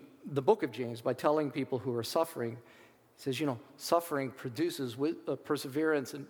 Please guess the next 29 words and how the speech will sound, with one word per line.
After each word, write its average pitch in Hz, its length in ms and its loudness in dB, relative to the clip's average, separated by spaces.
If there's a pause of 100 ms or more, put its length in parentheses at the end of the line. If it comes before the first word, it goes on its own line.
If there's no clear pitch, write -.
(100)
perseverance 147 560 0
ultimately 139 500 0 (1400)
produces 147 400 -2
wisdom." 143 480 -4 (1300)
And 143 80 -4
see, - 140 0
suffering 226 520 4
doesn't, 185 400 4
it, 165 160 2
it's 170 240 0
not 214 220 4
just 254 340 0
in 214 100 0
the 165 80 0
form 139 300 0
of 123 140 -4
knowledge. 135 440 -2
Yes, 170 320 2
you 196 140 -2
need 208 240 0
knowledge. 165 560 -2
Yes, 139 320 0
you 165 140 -2
need 170 180 0
to 170 100 0
understand 160 640 -2
reality. 151 400 -4 (460)
But - 120 -12
sometimes 160 680 -4